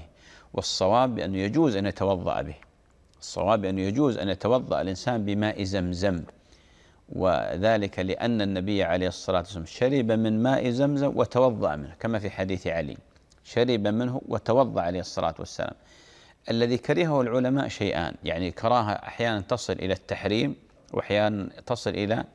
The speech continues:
التنزيه. الاستنجاء بماء زمزم، قالوا لأن هذا ماء مبارك ما يستنجى به ولا يزال به الأخباث والنجاسات مثلًا، والاغتسال من الجنابة، قالوا ما يغتسل، حتى،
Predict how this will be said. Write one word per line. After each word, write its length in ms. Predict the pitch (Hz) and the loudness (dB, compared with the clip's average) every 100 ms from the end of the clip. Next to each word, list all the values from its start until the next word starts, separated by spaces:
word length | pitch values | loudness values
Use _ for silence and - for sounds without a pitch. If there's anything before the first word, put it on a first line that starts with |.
| _ _ 151 | _ _ -10
التنزيه. 560 | - 104 101 85 76 - - - _ - | -4 -2 0 -2 -6 -10 -20 -20 _ -2
الاستنجاء 760 | 123 131 - - 117 107 131 95 | 0 0 -4 -2 0 2 2 2
بماء 420 | 98 101 104 92 | -2 -2 0 -2
زمزم، 400 | 92 85 85 64 - | -2 -4 -6 -8 -2
قالوا 240 | 104 107 | 0 2
لأن 240 | 107 98 107 | 0 -2 0
هذا 260 | 117 110 | 0 2
ماء 220 | 113 120 | 2 0
مبارك 640 | 110 117 143 113 110 - - _ - | 2 4 6 6 4 -2 -20 _ -8
ما 100 | 131 | -2
يستنجى 540 | 147 - 135 117 107 | -2 0 0 2 2
به 220 | 95 95 90 | 2 0 0
ولا 220 | 101 143 | 2 2
يزال 320 | 139 127 113 | 2 2 2
به 180 | 107 107 | 2 -2
الأخباث 640 | 98 - 107 107 90 - - _ - - | -2 -4 0 0 0 -4 -20 _ -18 -4
والنجاسات 720 | 104 104 98 101 92 101 85 - | 0 0 2 2 2 0 0 -2
مثلًا، 380 | 101 98 87 87 - _ - - - - _ _ - | -2 0 0 -2 -10 _ -20 -20 -20 -20 _ _ 0
والاغتسال 680 | 127 151 - 143 - 156 | 4 4 2 -4 2 2
من 140 | 127 117 | 2 0
الجنابة، 540 | 107 107 98 82 - | 0 0 0 -2 -4
قالوا 320 | - 107 104 | -8 -2 0
ما 140 | 117 139 | 2 4
يغتسل، 460 | 120 - 107 - - - | 2 0 -8 -8 -12 -6
حتى، 460 | 117 - - 104 | -6 -4 0 0